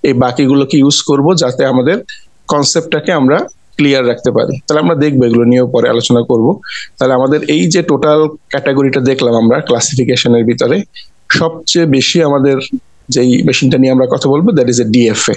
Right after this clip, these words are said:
বা ডিটারমিনিস্টিক ফাইনাইট অটোমেটা।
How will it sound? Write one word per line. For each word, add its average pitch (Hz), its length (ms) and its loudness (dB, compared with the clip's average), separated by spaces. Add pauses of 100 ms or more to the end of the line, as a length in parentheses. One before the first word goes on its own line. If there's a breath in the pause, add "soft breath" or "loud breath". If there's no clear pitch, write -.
(580)
বা 127 120 2
ডিটারমিনিস্টিক 139 920 0 (440 loud breath)
ফাইনাইট 139 500 0
অটোমেটা। 117 480 -2